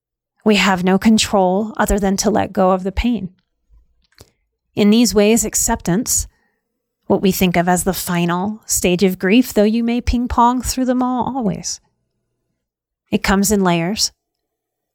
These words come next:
And eventually it really does bring more peace than we could have ever imagined at the height of our pain. Next tip, allow your spirituality to hold you,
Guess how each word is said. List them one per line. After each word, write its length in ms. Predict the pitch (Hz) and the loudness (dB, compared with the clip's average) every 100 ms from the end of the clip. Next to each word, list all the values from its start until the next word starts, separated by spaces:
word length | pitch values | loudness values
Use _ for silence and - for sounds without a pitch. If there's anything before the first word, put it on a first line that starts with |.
| _ _ _ _ _ - | _ _ _ _ _ -4
And 120 | 196 | 0
eventually 540 | 185 196 202 - 196 185 | 2 2 0 2 2 2
it 100 | 202 | 2
really 260 | 208 196 | 4 4
does 280 | 190 185 180 | 4 2 0
bring 240 | 196 185 | -2 -4
more 220 | 190 190 180 | -2 -2 -4
peace 680 | - - 180 202 - - - _ _ _ _ _ _ | -6 -4 -2 -2 -2 -4 -8 _ _ _ _ _ _
than 120 | 196 196 | 2 2
we 120 | 185 | 2
could 180 | - 202 | 0 -2
have 140 | 190 | 0
ever 260 | 185 196 185 | -2 -2 -4
imagined 640 | 185 175 180 175 165 170 | -4 -4 -6 -8 -10 -10
at 80 | - | -8
the 180 | 180 | -8
height 160 | 190 165 | -8 -10
of 120 | 165 | -10
our 100 | - | -10
pain. 380 | - 175 170 196 _ _ _ _ _ _ _ _ _ _ _ _ _ - - | -8 -10 -12 -20 _ _ _ _ _ _ _ _ _ _ _ _ _ -20 -6
Next 340 | 208 190 - - | -2 -2 -2 -2
tip, 280 | 202 220 - _ _ _ _ _ _ _ _ _ _ _ _ _ | 0 -2 -6 _ _ _ _ _ _ _ _ _ _ _ _ _
allow 400 | 208 220 214 233 | 0 2 2 2
your 180 | 262 247 | 2 2
spirituality 960 | - - 226 220 233 202 202 202 196 | 0 0 2 2 2 2 2 0 -2
to 160 | - 185 | -4 -6
hold 380 | - 190 175 175 | -4 -4 -4 -8
you, 240 | 147 | -10